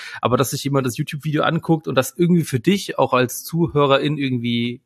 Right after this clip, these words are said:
oder ein Zuschauerin in dem Fall, irgendwie einen großen Mehrwert hat, das Gefühl habt, hab ich nicht sehr oft.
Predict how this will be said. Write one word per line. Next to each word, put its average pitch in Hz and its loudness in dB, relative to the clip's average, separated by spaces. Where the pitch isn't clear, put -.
oder 113 -2
ein 110 -4
Zuschauerin 127 -2
in 123 -2
dem 123 -4
Fall, 127 2
irgendwie 139 0
einen 131 -2
großen 123 0
Mehrwert 143 4
hat, 139 4
das 127 -2
Gefühl 143 2
habt, 135 0
hab 135 -4
ich 160 0
nicht 143 -4
sehr 123 2
oft. - -6